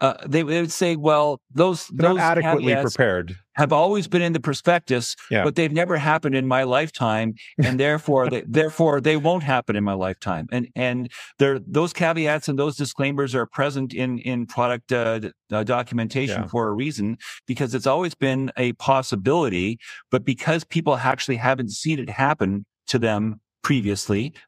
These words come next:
Speaker 1: they now think that it won't happen to them. And,
Speaker 2: Well,
Speaker 1: and
Speaker 2: y-, you know,
Speaker 1: it's
Speaker 2: it,
Speaker 1: that false
Speaker 2: I
Speaker 1: confidence that, that scares me.
Speaker 2: I always, uh, uh, you know, uh,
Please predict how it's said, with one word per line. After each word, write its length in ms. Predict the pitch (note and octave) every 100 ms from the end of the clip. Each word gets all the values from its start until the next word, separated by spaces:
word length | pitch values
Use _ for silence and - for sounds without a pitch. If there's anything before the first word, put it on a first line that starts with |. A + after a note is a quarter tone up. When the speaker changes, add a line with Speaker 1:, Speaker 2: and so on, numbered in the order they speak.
| -
Speaker 1:
they 120 | B2
now 240 | B2+ D3+
think 300 | D#3+ C#3 C3
that 160 | C3 B2+
it 100 | A#2
won't 220 | D#3+ G3
happen 320 | A#2+ F#2 F2
to 100 | -
them. 220 | F2 - _ _ _ _ -
And, 180 | A2+ A2
Speaker 2:
Well, 160 | C#3
Speaker 1:
and 80 | B2
Speaker 2:
y-, 60 | D3
you 160 | D3+ D3
know, 180 | B2
Speaker 1:
it's 220 | A#2+ C3+ C3
Speaker 2:
it, 60 |
Speaker 1:
that 220 | C#3 C3+ -
false 160 | C#3 C3+
Speaker 2:
I 40 |
Speaker 1:
confidence 500 | - C#3+ - G2+ G2
that, 180 | A2+ G2
that 160 | A#2 A2
scares 300 | - B2+ A#2
me. 140 | - _ _ _ _ _ _ _ -
Speaker 2:
I 100 | C#3
always, 440 | D3 E3+ D3+ C3+
uh, 220 | - C3 -
uh, 120 | C3
you 80 | C3+
know, 160 | B2+ B2
uh, 120 | A2+